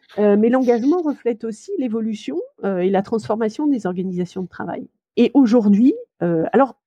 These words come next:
c'est pas non plus complètement nouveau dans le sens où, euh, la question de l'autonomie au travail, euh, à d'autres moments de l'histoire, euh, a été plus valorisée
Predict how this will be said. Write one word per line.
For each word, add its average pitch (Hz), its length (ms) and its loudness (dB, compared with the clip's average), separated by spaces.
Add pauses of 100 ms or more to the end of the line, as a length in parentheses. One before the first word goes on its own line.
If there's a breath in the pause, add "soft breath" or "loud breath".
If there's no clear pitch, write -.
(180)
c'est - 160 0
pas 440 220 0
non 285 140 2
plus 311 200 -4
complètement 233 600 -4
nouveau 247 500 0
dans 233 160 -2
le 214 60 -4
sens - 480 -4
où, 262 340 2
euh, 175 160 2
la 196 120 2
question 262 320 -2
de 247 80 0
l'autonomie 214 560 0
au 185 80 -2
travail, 233 580 0 (540 loud breath)
euh, 170 280 4
à 214 120 2
d'autres 311 320 0
moments 262 460 2
de 196 100 0
l'histoire, 214 760 -4 (120)
euh, 165 520 -2 (120)
a 180 100 2
été 196 300 2
plus - 440 -4
valorisée 208 680 0